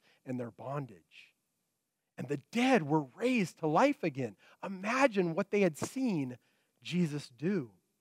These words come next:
Bread and fish were multiplied to feed thousands and provide plenty of leftovers. And a mission to declare that the kingdom of God had arrived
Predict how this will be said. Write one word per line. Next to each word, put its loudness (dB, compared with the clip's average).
Bread 10
and 6
fish 6
were 8
multiplied 8
to 0
feed 2
thousands 4
and 2
provide 8
plenty 4
of 8
leftovers. 6
And -2
a 0
mission 4
to -2
declare 8
that -4
the -10
kingdom -4
of -6
God 6
had -12
arrived -8